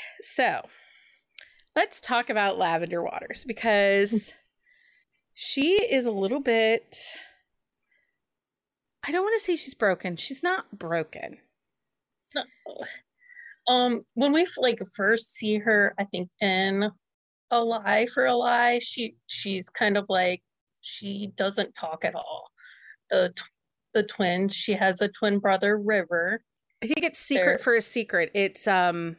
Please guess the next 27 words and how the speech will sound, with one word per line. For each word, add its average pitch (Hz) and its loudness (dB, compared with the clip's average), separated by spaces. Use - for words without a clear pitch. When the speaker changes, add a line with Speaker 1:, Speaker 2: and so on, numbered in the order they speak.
Speaker 1:
Queenie 247 2
Speaker 2:
Okay. 190 2
Speaker 1:
and 196 -2
King's 202 0
book. - -6
Speaker 2:
King's, 185 -4
okay. - -6
And 220 2
yeah, 220 2
she's 240 -4
very 208 2
quiet, 160 -4
and, 170 -2
I 214 4
mean, 180 0
she's - -2
the 190 2
youngest 175 2
of 160 2
how 180 0
many 202 2
kids? 220 2
Speaker 1:
Five, 165 0
four 196 2
or 180 0
five. 170 -2
Speaker 2:
Okay. 175 2